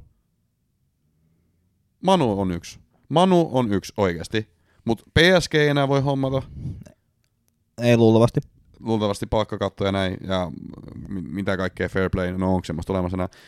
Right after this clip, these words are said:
Speaker 1: Mut
Speaker 2: Kyllä
Speaker 1: kuitenkin
Speaker 2: Lopeksi sen verran tota öljyhintaa muokkaa, että tota, sieltä saadaan yhdet rollirahat.
Speaker 1: Niin, mut anyway, niin oikeesti mitä mä näkisin, että ehkä Valioliigassa ainoat chanssit on niinku Manu ja Spurs.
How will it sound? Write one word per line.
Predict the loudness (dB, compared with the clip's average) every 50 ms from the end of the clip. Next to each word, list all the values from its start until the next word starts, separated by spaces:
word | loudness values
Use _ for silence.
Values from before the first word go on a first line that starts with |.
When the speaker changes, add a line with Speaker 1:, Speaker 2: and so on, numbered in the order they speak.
| -20 _ _ 2
Speaker 1:
Mut | 2 2 2 2
Speaker 2:
Kyllä | _ _ 4
Speaker 1:
kuitenkin | 6 8 10 10 10 12 12 10
Speaker 2:
Lopeksi | 10 10 10 8 8 6 4 2
sen | 4 4 6 6
verran | 6 4 4 2 2
tota | 2 0 0 0 0 -2 0
öljyhintaa | 2 2 4 4 4 4 4 2 2 0 0 0 0
muokkaa, | -2 -2 -6 -6 -8 -8 -8 -6 -6
että | -6 -6 -6
tota, | -8 -6 -6 -6 -8 -8 _ _ _ _ _ _ -12
sieltä | -10 -10 -10 -8 -8
saadaan | -8 -8 -6 -6 -4
yhdet | -4 -4 -4 -4
rollirahat. | -6 -4 -4 -4 -6 -6 -6 -8 -8 -10 -8
Speaker 1:
Niin, | -4 -2 -2 -2 -2 -4 -8 _ _ _
mut | -6 -4 -4 -4 _ _ _ _ _ _ _ _ _ _ _ -8 -4
anyway, | -2 -2 0 2 2 2 2 0 _ _ _ _ _ _ _ -6
niin | -2 -2 -2 -4 _ _ 2
oikeesti | 2 2 4 2 0 -2 -2
mitä | -6 -2 0 0
mä | 0 2
näkisin, | 0 0 -2 -2 -4 -4 -4 -4
että | -6 _ -6 -6
ehkä | -6 -4 -2 2
Valioliigassa | 4 4 6 6 4 2 0 -2 -2 -4 -4 -2
ainoat | -2 0 0 -2 -4 _ -4
chanssit | -2 -2 -2 -2 -4 -8 -8 -6
on | -6 -4 -4
niinku | -6 -8 -10 -12 -12 -12 -12 _ _ _ _ _ _ _ -4
Manu | 0 2 2 2 2 0 -2
ja | -6 -10
Spurs. | -12 -8 -8 -6 -6 -6 -10 -12